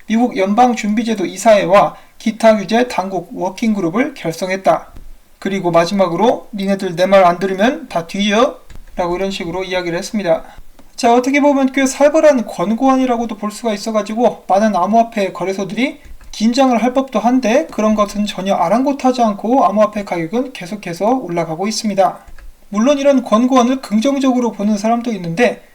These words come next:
중국 경제망 관리법은 부총괄 겸 블록체인 경제학자인 주요 유핑은 이렇게 이야기를 했습니다. "국제 자금 세탁 방지 기구의 최종안은 암호화폐 업계에 호재로 작용할 것이다.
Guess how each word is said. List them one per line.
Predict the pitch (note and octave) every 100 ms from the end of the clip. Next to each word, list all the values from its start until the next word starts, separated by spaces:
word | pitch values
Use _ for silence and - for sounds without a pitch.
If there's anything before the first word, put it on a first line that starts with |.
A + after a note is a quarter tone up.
| - -
중국 | A#3 B3+ C#4
경제망 | - G3 G#3+ A#3+ B3+ G3+ F3 D#3
관리법은 | - F3 F#3+ E3+ G#3 D4+ - -
부총괄 | B3+ C4 - C#4 C4+ C4+
겸 | G#3+ A3 C4+
블록체인 | - A3+ B3 B3+ A3 G3
경제학자인 | F3 G3 G3+ A3 A3 - F#3+ C4+ - - - -
주요 | - G#3+ B3 G#3
유핑은 | F#3+ B3 - A3+ C4+ G#3+
이렇게 | G3+ -
이야기를 | G#3+ G3+ G3
했습니다. | G3 G3 G3+ F#3 -
"국제 | - A3+ - B3+
자금 | B3 G3 A3 A3
세탁 | B3+ B3+ -
방지 | - F3 G3 G#3
기구의 | G3+ F#3+ F3
최종안은 | - B3+ C4 A#3+ A3+ A3+ - - - _
암호화폐 | - A3+ D4+ D4 D4
업계에 | B3 A3 - G3
호재로 | A3 D4 C#4+ D4+ C#4
작용할 | - A3 A#3 A3+
것이다. | G#3+ G3 - G3 -